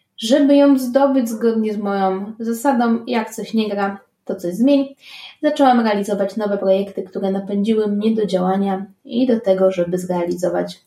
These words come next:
trzeci sezon Dobrze Niedźwiedzieć. Mam nadzieję opowiedzieć o tym, co się u mnie zmieniło w jednym,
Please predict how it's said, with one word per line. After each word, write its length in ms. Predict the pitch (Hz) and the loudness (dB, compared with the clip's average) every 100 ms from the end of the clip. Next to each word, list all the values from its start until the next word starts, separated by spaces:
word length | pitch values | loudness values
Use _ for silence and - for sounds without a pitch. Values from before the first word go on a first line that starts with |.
| _ | _
trzeci 320 | - - 202 202 | -12 -10 -8 -6
sezon 340 | 208 202 202 | -4 -2 0
Dobrze 300 | 190 185 208 | 2 0 -2
Niedźwiedzieć. 580 | 202 196 190 190 214 - - - - - - - _ _ _ _ _ _ _ | -4 0 2 2 -2 -8 -20 -20 -20 -20 -20 -20 _ _ _ _ _ _ _
Mam 360 | 226 214 262 285 | 0 4 4 4
nadzieję 580 | 240 226 214 214 202 | 4 2 2 0 -2
opowiedzieć 640 | - 226 208 208 214 202 - | -4 -8 -8 -6 -6 -6 -6
o 120 | 220 | -8
tym, 200 | 214 202 | -6 -6
co 160 | 190 226 | -4 -4
się 160 | 220 220 | -2 -2
u 80 | |
mnie 200 | 208 196 | -2 -2
zmieniło 540 | 190 190 190 190 185 185 | -2 -2 0 4 4 2
w 60 | |
jednym, 500 | 190 185 185 185 185 | 2 0 2 -2 0